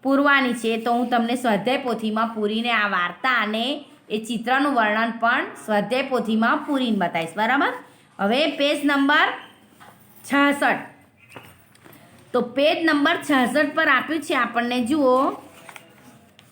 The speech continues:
પેજ નંબર છાસઠ પર આપણને ચિત્રો આપેલા છે. જુઓ કે દિએ ગયે ચિત્રો કે બીચ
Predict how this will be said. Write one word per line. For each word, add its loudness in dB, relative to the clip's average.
પેજ 0
નંબર 2
છાસઠ 0
પર 2
આપણને -2
ચિત્રો 0
આપેલા 2
છે. -2
જુઓ 0
કે 0
દિએ -2
ગયે 0
ચિત્રો 0
કે -2
બીચ -4